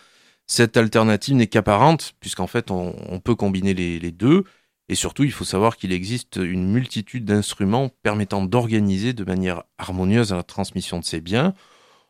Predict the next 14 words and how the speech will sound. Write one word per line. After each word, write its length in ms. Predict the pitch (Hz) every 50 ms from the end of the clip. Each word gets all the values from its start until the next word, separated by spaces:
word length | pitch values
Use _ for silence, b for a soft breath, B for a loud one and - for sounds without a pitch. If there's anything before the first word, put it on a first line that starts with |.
| b _ _
On 120 | 95 98
peut 200 | 92 - 101 101
ainsi 300 | 98 98 95 - - 107
envisager 480 | 98 98 95 95 92 95 95 87 92 98
une 160 | 95 95 87
donation 400 | 82 87 87 95 104 - 160 165
simple, 480 | 156 - 127 117 117 120 120 b b b b b b b b b _
ou 100 | 101 101
une 60 | 101 101
donation 400 | 98 98 98 98 - - 98 95
partage, 580 | - - - - - 104 98 95 98 104 95
un 100 | 98 92
don 200 | 95 92 92 101
manuel. 560 | 110 127 139 139 117 110 107 104 110 113 127